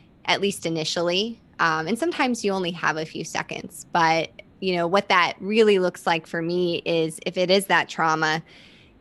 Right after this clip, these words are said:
you're setting up for a procedure, even if it's a crash chest tube, it takes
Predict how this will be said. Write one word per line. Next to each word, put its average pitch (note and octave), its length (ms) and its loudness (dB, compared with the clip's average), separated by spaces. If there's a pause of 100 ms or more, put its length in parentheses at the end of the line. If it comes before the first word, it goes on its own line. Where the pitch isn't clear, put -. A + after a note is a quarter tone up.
(100)
you're G3 80 0
setting G#3+ 380 4
up - 160 0
for G3+ 100 0
a F3 60 -4
procedure, F3+ 540 -2
even G3+ 280 0
if F#3+ 120 -4
it's D3+ 160 -6
a C#3+ 60 -8
crash D#3+ 600 -2
chest - 440 -4
tube, D#3 360 -4 (300)
it - 140 -4
takes G#3+ 400 -2